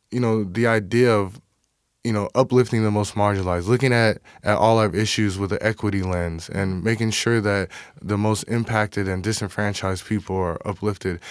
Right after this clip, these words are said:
I think n-, n-, no policy or no type of bureaucracy should keep someone from fighting for the, for that, you know? And I think that, you know, there's, there's gonna be a lot of smart people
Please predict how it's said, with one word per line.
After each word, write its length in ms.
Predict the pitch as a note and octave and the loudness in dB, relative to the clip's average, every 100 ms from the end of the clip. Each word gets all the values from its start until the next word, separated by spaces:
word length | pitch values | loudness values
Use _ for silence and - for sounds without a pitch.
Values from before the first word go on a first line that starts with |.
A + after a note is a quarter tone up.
| - - | -18 -6
I 80 | G#2 | -2
think 420 | - D3+ B2 - - - - - | 6 6 6 0 -18 -20 -20 -10
n-, 280 | - - A#2+ - | -6 -2 -2 -2
n-, 140 | F#2+ - | -6 -6
no 720 | G#2+ B2 D3 D#3 D3 C#3 B2+ - | 0 6 10 10 10 8 6 2
policy 840 | B2+ B2+ C3 B2+ - C3 C3 B2+ | 4 6 6 4 4 6 6 6
or 180 | A#2 A2 | 6 4
no 580 | A2 A#2 B2 B2 B2 A#2+ - - - _ - - | 2 4 6 6 4 2 -4 -20 -20 _ -16 -2
type 220 | B2 A2+ | 0 0
of 120 | G#2 | 2
bureaucracy 1000 | G#2+ G#2+ A2+ A#2 A2+ - A2+ G#2+ G#2 G2+ - - | 4 6 6 4 0 2 2 4 2 -2 -8 -16
should 260 | - - G#2+ | -4 -2 -2
keep 240 | - C#3 | 2 0
someone 480 | - A#2 G#2+ G#2 G2+ | 2 0 0 0 -2
from 240 | F#2+ G2+ F#2 | -4 -6 -2
fighting 600 | G#2+ G#2 G2 F2 F#2+ - _ - | 2 2 2 -4 -8 -16 _ -10
for 180 | - G2 | -4 -2
the, 180 | F#2+ - | -2 -4
for 180 | - G2+ | -6 -2
that, 320 | G2 E2+ - _ _ _ | 0 -2 -4 _ _ _
you 120 | - F#2+ | -6 -2
know? 320 | F#2+ F#2+ F#2+ - | 0 -2 -4 -4
And 460 | G#2+ G2+ F#2+ F#2 - - - - | -2 0 -2 -6 -12 -20 -20 -10
I 120 | - | -6
think 320 | G#2 C3 B2 - | 0 2 2 2
that, 360 | A2+ G2+ F2+ - - | 2 2 0 -6 -10
you 100 | A#2 | -4
know, 80 | A2+ | 0
there's, 340 | G#2 A2+ G#2 - - | 2 0 0 -8 -4
there's 200 | A2+ G#2 | -2 0
gonna 200 | A#2 A2+ | 0 2
be 120 | G#2+ | 2
a 80 | G#2 | 2
lot 220 | G2+ A#2 | 4 4
of 60 | B2+ | 4
smart 300 | - C3 C3 | 2 2 2
people 540 | C3+ B2+ B2+ C#3+ D#3 | 0 0 2 2 0